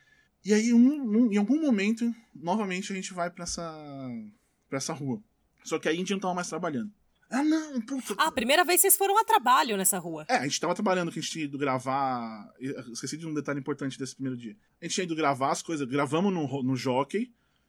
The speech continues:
Speaker 1: e depois tamo na rua, vamos pra balada, tipo, vamos sair. Então a gente foi tudo. E aí isso é legal, a gente foi deixar o equipamento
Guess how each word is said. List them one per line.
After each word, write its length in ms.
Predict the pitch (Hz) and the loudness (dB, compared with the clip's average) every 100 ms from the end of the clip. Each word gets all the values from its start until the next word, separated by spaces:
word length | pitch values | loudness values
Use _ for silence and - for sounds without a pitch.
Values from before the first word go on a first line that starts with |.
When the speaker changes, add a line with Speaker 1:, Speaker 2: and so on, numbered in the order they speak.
| _ | _
Speaker 1:
e 40 | 165 | -2
depois 280 | 214 339 | 0 2
tamo 180 | - 208 | 4 4
na 80 | 151 | 4
rua, 240 | 143 202 | 4 2
vamos 200 | 117 151 | 2 -2
pra 100 | 156 | -2
balada, 420 | 175 240 165 107 95 | 0 0 0 -2 -10
tipo, 140 | 104 | -10
vamos 340 | 120 135 143 | -4 -4 -4
sair. 320 | 208 240 123 98 | -6 -4 -6 -10
Então 180 | 104 113 | -14 -10
a 20 | |
gente 120 | 127 | -10
foi 200 | - 165 | -8 -8
tudo. 380 | 170 156 165 226 _ _ _ _ _ | -6 -6 -6 -8 _ _ _ _ _
E 80 | 147 | -2
aí 60 | 156 | -2
isso 140 | - | 0
é 20 | |
legal, 280 | 190 151 120 | 0 2 0
a 60 | 120 | -2
gente 160 | 147 | -4
foi 160 | - 165 | -2 0
deixar 300 | 185 - 175 | 0 2 0
o 160 | 180 | 0
equipamento 680 | 165 185 165 147 160 180 120 | -4 -4 -4 -2 -4 -6 -12